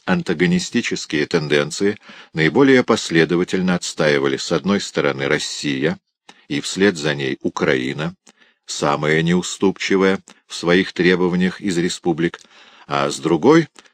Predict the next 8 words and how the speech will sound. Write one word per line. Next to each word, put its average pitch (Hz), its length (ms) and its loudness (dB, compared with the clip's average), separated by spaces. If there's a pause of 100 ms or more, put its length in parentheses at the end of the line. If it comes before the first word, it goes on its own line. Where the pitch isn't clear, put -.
председатель 95 760 0
Верховного 113 580 2
Совета 90 640 0
С 87 260 -2
С 92 180 -4
С - 160 -8
Р 85 240 0
Лукьянов, 82 760 0